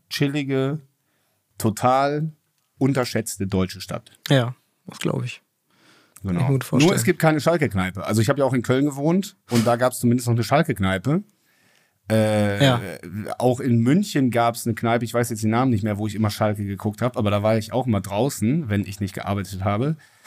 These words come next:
Speaker 1: Nur hier in Bremen, Alter, gibt's gar nix. Also das ist echt mies.
Speaker 2: Gibt's denn da andere Vereinskneipen oder nur Schalke nicht?
Speaker 1: Nee, es gibt, äh, also es gibt Werder-Kneipen natürlich überall. Äh, Sankt Pauli wird
Speaker 2: Mhm.
Speaker 1: ja auch noch viel gezeigt.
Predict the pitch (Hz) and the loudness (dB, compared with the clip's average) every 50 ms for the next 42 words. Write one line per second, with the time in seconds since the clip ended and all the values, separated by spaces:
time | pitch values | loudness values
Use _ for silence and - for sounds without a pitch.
0 | - - - - _ _ _ - 107 113 120 117 107 110 120 - 107 104 101 104 | -16 -16 -16 -18 _ _ _ 0 2 4 4 4 4 2 0 0 0 0 0 -2
1 | 98 98 98 104 120 147 151 - - - - 143 135 - 139 120 - - - 170 | -2 -2 0 2 2 0 0 -2 -6 -6 -4 -4 -2 -2 -4 -4 -4 -2 -2 0
2 | 170 175 147 98 92 92 - - - - - _ _ _ _ _ _ _ _ _ | 0 0 -2 -4 -6 -6 -10 -14 -16 -16 -20 _ _ _ _ _ _ _ _ _
3 | _ _ _ _ _ - - 107 104 98 92 113 123 123 151 135 - 110 131 - | _ _ _ _ _ -6 -4 -2 0 0 0 0 -2 -2 -2 -2 -2 -2 -4 -2
4 | - 151 151 147 107 87 - - - - _ _ _ _ _ _ _ _ _ - | 0 0 2 2 0 0 -4 -8 -14 -18 _ _ _ _ _ _ _ _ _ -20
5 | - _ _ _ - - 143 - - 160 139 147 143 139 139 139 135 - - 156 | -20 _ _ _ 0 2 2 4 4 4 6 6 6 4 4 2 2 0 0 0
6 | 160 160 185 151 - - - 180 - - - 175 170 175 180 170 - 151 151 147 | 0 2 0 0 0 0 0 -2 -2 0 0 0 2 2 2 2 2 2 2 4
7 | 147 143 - - 143 135 131 - 120 120 - - - - _ _ _ _ - 113 | 2 2 2 2 0 0 0 0 -2 -4 -4 -8 -10 -14 _ _ _ _ -2 0
8 | 123 131 139 135 127 120 - - 139 131 - _ - - - 113 120 120 117 117 | 2 2 2 0 -2 -2 -2 -2 -2 -2 -4 _ -12 -6 -2 0 2 2 2 2
9 | 117 117 110 110 - 104 80 78 98 98 - - 98 95 92 101 110 101 101 101 | 2 0 0 -2 -4 -6 -10 -12 -14 -8 -4 -2 -2 0 0 0 -2 -2 -2 -2
10 | 95 104 104 117 123 120 - 131 123 120 123 117 110 110 117 113 110 120 120 117 | -2 0 2 2 2 0 0 0 0 0 0 -2 -2 -2 -4 -6 -4 -2 -2 -2
11 | - 117 120 127 135 135 - 110 110 101 101 101 101 98 95 - 117 110 120 127 | 0 0 0 2 2 0 0 0 -2 -2 0 0 -2 -2 0 0 0 2 2 2
12 | 139 147 139 131 123 120 117 110 104 113 123 135 127 - - 143 139 139 127 - | 2 2 4 4 4 4 2 0 2 2 0 0 0 -2 -2 -2 -2 -2 -4 -2
13 | - 135 131 139 151 147 - - | 0 0 2 0 0 -4 -6 -12